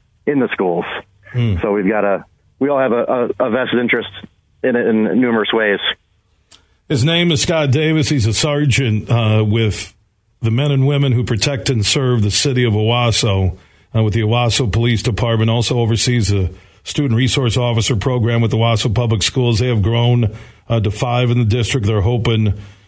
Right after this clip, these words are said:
Speaker 2: uh, to have more, and they do have that vested interest with their kids, uh, in those schools. Scott, uh, appreciate the conversation. I know it's something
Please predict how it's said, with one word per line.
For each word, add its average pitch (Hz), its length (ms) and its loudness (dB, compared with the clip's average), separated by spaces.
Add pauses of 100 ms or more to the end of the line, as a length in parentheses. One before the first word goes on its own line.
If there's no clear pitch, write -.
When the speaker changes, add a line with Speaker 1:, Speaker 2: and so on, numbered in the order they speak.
Speaker 2:
uh, 110 200 2
to 107 180 0
have 110 300 2
more, 123 260 2
and 117 100 2
they 117 120 2
do 127 180 0
have 113 160 0
that 107 160 0
vested 117 340 0
interest 113 380 0
with 117 80 0
their 113 140 0
kids, 110 560 0 (440)
uh, 117 240 0
in 123 200 2
those 113 260 2
schools. 117 400 0
Scott, 127 360 0 (600)
uh, 110 140 0
appreciate 127 500 0
the 107 80 0
conversation. 127 1040 0
I 117 60 2
know 123 200 2
it's 107 140 0
something 120 560 0